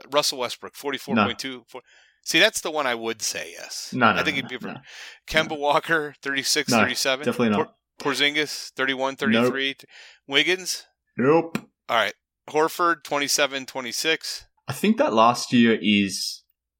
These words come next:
Speaker 2: team option, non-guaranteed, but still, nope.
Speaker 1: And D'Angelo Russell at thirty and thirty-one point three.
Speaker 2: Hell no.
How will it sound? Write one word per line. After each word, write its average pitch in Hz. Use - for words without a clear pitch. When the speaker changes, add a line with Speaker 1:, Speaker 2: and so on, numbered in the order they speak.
Speaker 2:
team 110
option, 117
non-guaranteed, 104
but 117
still, 113
nope. 107
Speaker 1:
And 127
D'Angelo 120
Russell 101
at -
thirty 101
and 92
thirty-one 95
point 90
three. 87
Speaker 2:
Hell 120
no. 92